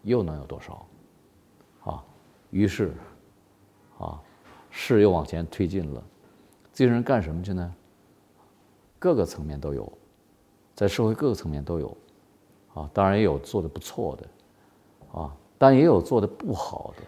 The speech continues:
但不好的还是一大部分。然后这些人群，啊，他们的生活已经在一个社会，啊，贫困下、贫困线之下的一种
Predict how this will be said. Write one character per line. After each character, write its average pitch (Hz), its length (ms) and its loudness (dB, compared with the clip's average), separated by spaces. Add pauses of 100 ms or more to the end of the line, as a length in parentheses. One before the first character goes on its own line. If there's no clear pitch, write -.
(460)
但 127 100 6
不 127 240 -2
好 64 280 -6
的 67 80 -10
还 80 120 -10
是 73 140 -10
一 73 140 -12
大 80 140 -6
部 - 180 -18
分。 - 80 -20 (400)
然 110 180 8
后 139 100 6
这 156 320 6
些 101 300 2
人 82 260 0
群， 73 320 -10 (880)
啊， 76 240 -8 (160)
他 127 200 6
们 139 100 4
的 104 80 4
生 147 320 -2
活 73 260 -4 (680)
已 82 200 -2
经 98 320 0 (520)
在 101 200 4
一 87 140 4
个 90 160 0
社 92 320 0
会， 98 240 -2 (300)
啊， 73 200 -8 (680)
贫 101 240 0
困 107 200 2
下、 92 320 0 (400)
贫 110 220 2
困 113 220 2
线 101 280 -2
之 131 160 -6
下 - 440 -4
的 - 40 -12
一 73 60 -8
种 67 100 -12